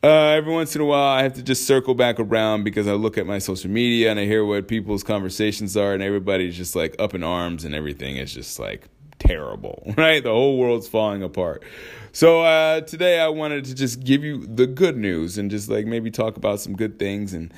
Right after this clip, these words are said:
how we can focus on those good things, e-, despite the fact that there seems to be so many terrible things happening around us. So, without further ado, we're just gonna get right into today's episode.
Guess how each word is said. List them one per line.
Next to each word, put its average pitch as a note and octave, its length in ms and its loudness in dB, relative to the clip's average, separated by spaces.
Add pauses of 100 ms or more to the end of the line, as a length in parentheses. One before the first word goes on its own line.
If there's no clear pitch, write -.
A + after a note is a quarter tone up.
(240)
how A2+ 180 -2
we A2+ 140 0
can G2+ 140 -6
focus B2 400 -2
on D2+ 240 -4
those D#2 200 -6
good D#2 220 -6
things, D#2 340 -6
e-, F#2 140 -4
despite F#2 640 -4 (320)
the F2+ 100 -8
fact D#2+ 360 -8
that C#2+ 140 -10
there D#2 140 -10
seems D#2+ 360 -12
to E2 100 -14
be D#2 280 -12
so E2+ 340 -12
many D#2 400 -12 (420)
terrible C2 480 -2
things B1+ 400 -12
happening G1+ 460 -14
around G1+ 480 -14
us. - 80 -20
So, B2+ 500 2 (1160)
without C#3+ 280 4
further B2+ 300 2
ado, F#2+ 300 0
we're G2 120 -2
just A2 160 -8
gonna G2+ 120 0
get F2+ 200 -4 (120)
right F3 240 6
into D3 240 -4
today's A2 400 0
episode. E2 760 -6